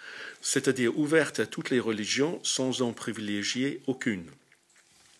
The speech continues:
Chaque communauté, entre guillemets, a dû faire des concessions pour permettre à tous de vivre ensemble. Les témoins de Jéhovah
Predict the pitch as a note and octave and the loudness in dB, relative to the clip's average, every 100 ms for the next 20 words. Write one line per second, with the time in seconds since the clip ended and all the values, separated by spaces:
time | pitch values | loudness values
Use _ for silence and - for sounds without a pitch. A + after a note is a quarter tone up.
0 | - - - E3+ E3+ - - - E3+ E3+ | -12 0 4 6 4 0 -12 0 6 8
1 | D3+ A#2 - C#3 D#3+ - A#2 - G2 G#2 | 8 6 4 0 0 -2 -4 -4 -6 -4
2 | A2+ E3+ - - - - - - C#3 D#3 | -4 -6 -10 -20 -18 -18 -16 0 2 4
3 | D3+ F#3+ E3 C3 - D3 - A2 - D#3+ | 2 2 2 0 0 0 4 4 2 0
4 | F3 - G2+ B2+ A2+ A#2+ A#2+ G2+ F#2 - | -2 -6 -2 -2 2 0 0 -2 -6 -6
5 | F3+ - - F#2+ A2+ D3+ D3 C#3 - A2+ | -4 -4 -2 -4 -4 -2 0 2 2 0
6 | E2+ D#2 - _ _ _ _ _ _ _ | -4 -12 -18 _ _ _ _ _ _ _
7 | _ - - A2+ - C3 B2 A#2 G#2+ F#2+ | _ -12 -4 -4 4 6 8 6 2 0
8 | G#2+ G2+ F#2 C#3+ E2+ | 0 -2 0 -2 -4